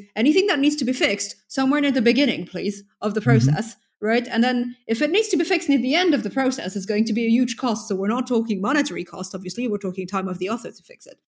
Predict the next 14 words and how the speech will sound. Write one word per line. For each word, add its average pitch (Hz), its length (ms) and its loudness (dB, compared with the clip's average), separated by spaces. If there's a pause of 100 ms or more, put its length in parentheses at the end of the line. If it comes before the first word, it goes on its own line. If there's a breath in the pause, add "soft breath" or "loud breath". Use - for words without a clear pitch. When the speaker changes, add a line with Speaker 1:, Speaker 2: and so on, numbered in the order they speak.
Speaker 2:
Yeah. 113 260 -2
Speaker 1:
So 226 400 4 (240)
the 240 180 2
time 392 340 2
to 285 80 -2
decide 240 540 0
that 196 160 -4
your 233 100 0
main 311 200 0
character 226 280 0
is 214 80 0
gonna 208 200 -2
change 254 340 0
gender 262 560 0